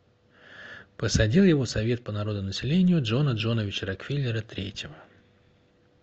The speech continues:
И, наверное, а, самым первым всходом от этого семечка стало что? Стала генная революция в сельском хозяйстве. Те самые генно-, генно-модифицированные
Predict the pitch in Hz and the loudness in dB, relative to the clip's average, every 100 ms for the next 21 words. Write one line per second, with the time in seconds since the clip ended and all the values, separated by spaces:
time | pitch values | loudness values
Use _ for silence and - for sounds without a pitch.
0 | _ _ - - - - - - - - | _ _ -20 -20 -20 -18 -18 -20 -10 2
1 | 135 127 127 135 127 127 123 117 - _ | 4 6 6 4 2 0 0 -4 -10 _
2 | _ _ _ - 117 110 110 107 - _ | _ _ _ -12 -8 -4 -4 -4 -8 _
3 | _ _ _ 135 - - - 151 147 143 | _ _ _ -20 -16 -2 4 6 6 2
4 | - 165 147 127 120 117 - 208 226 185 | 4 4 6 4 0 -2 0 4 6 6
5 | 117 98 90 - - 110 110 98 - 113 | 4 -2 -8 -12 -10 -8 -8 -6 -6 -4
6 | 101 - 104 - - 135 127 120 - 110 | -4 -6 -8 -10 -4 -2 0 0 -2 -4
7 | 95 95 - 160 202 196 160 117 127 170 | -8 -8 -2 2 4 4 2 2 4 4
8 | 160 143 120 113 127 - 110 - 120 - | 4 2 0 0 -2 -4 -6 -4 -4 -6
9 | 120 107 110 98 92 - - _ - - | -8 -6 -6 -6 -8 -10 -16 _ -20 -20
10 | - _ _ - 143 139 143 127 123 113 | -20 _ _ -2 0 2 0 0 0 0
11 | 110 110 120 165 156 139 123 120 117 - | -2 -2 2 4 4 0 -2 -4 -8 -12
12 | 123 123 147 139 117 110 110 117 - 127 | -6 -2 0 0 0 -2 -4 -6 -4 -2
13 | 120 113 110 | -2 -2 -4